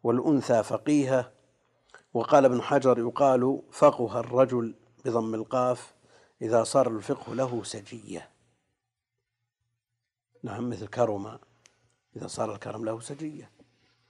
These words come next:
وفقه بالفتح إذا سبق غيره إلى الفهم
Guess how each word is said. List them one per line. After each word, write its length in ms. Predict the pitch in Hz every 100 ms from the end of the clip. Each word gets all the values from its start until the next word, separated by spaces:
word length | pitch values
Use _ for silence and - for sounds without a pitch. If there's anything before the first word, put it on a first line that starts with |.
| _ _ _ _
وفقه 840 | 131 127 175 180 165 147 123 131 - _ _ _ _ _ _ _ _ _ _ -
بالفتح 520 | 117 113 131 123 -
إذا 380 | 127 131 117 113
سبق 460 | - 156 143 139
غيره 680 | 123 117 160 170 170 165 175
إلى 160 | 151 135
الفهم 440 | 120 139 110 107